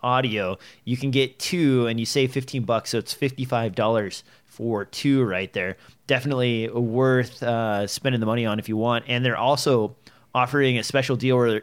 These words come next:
each Chromecast you buy, they provide twenty dollars in Chrome Store, uh, Google Play Store, whatever credits, so you can buy a movie or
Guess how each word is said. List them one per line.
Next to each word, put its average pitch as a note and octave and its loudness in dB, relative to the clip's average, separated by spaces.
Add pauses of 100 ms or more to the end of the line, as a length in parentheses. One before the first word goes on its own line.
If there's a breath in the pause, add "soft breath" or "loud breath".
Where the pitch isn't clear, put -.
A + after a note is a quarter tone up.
each C3+ -2
Chromecast B2+ 0
you A2 -6
buy, A2 0
they A2 -2
provide A2+ -2 (280 loud breath)
twenty C#3+ 0
dollars C3 2
in A#2+ -2
Chrome C3 2
Store, A#2+ 2 (240 soft breath)
uh, A#2 -2
Google B2 2
Play A#2+ 0
Store, A2+ 0 (100)
whatever A#2 0
credits, G2+ -4 (200)
so - -6
you A#2 0
can A2+ -4
buy A2 0
a G#2 -2
movie F#2+ -6
or F2 -8